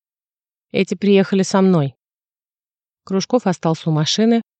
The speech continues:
а Алик в сопровождении Дронга и Вейдеманиса вошёл в клуб. Он не соврал.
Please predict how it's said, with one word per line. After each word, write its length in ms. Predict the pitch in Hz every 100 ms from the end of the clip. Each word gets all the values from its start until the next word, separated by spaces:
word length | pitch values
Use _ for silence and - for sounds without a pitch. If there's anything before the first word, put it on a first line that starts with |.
| _ -
а 220 | 151 165
Алик 220 | 196 247
в 20 |
сопровождении 560 | - 220 214 214 208 214
Дронга 360 | 190 214 208 196
и 20 |
Вейдеманиса 720 | 190 175 180 180 175 - 160
вошёл 260 | 139 - 160
в 100 | -
клуб. 280 | 135 131 _ _ _ _ _ _ _ _ -
Он 160 | 190
не 80 | 240
соврал. 440 | - 214 160 135